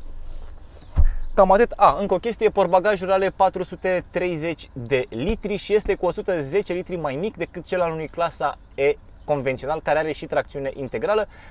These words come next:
pentru că acea mașină are cinci sute patruzeci de litri de volum în portbagaj, acesta numai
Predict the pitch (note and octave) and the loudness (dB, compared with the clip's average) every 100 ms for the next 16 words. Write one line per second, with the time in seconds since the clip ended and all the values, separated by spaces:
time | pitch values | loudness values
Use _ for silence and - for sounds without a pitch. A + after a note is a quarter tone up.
0 | - F#3+ E3+ F3 E3+ A3+ F#3+ D#3 F#3 F3 | -6 -4 -2 0 2 2 2 -2 -2 -2
1 | D#3+ F#3+ E3 E3+ E3+ D#3+ C#3+ C3 C3+ C#3+ | -2 -6 -6 -2 0 0 -4 -2 -4 -2
2 | C#3 B2 C3 C#3+ C#3 A#2+ A2 A#2 D#3+ G3 | -4 -2 -4 -4 -8 -6 -4 -2 -2 -4
3 | - - - E3 G#3 - F3+ - - - | -8 -14 -4 -2 0 2 0 0 -20 -20
4 | - D3 D#3+ - A#2+ C3 | -14 -6 0 2 2 2